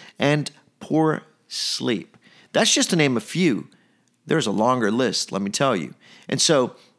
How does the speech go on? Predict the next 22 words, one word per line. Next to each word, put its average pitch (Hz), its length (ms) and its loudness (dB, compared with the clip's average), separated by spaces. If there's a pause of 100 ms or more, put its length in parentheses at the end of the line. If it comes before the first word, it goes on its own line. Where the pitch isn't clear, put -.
(160)
it 147 80 0
affects 139 360 0
adults 131 580 0 (420)
as 117 200 -2
well 120 400 2
as 110 380 0
it 117 280 -2
affects - 640 -4 (480)
children 117 560 0 (480)
in 135 140 0
the 120 80 0
long 110 260 0
haul. - 400 -10 (200)
So - 140 4
once 247 220 2
again, 165 320 2
aces 185 600 2
stands 151 500 0
for 127 420 0 (300)
Adverse 120 340 0
Childhood 117 720 0 (180)
Experiences. - 840 -6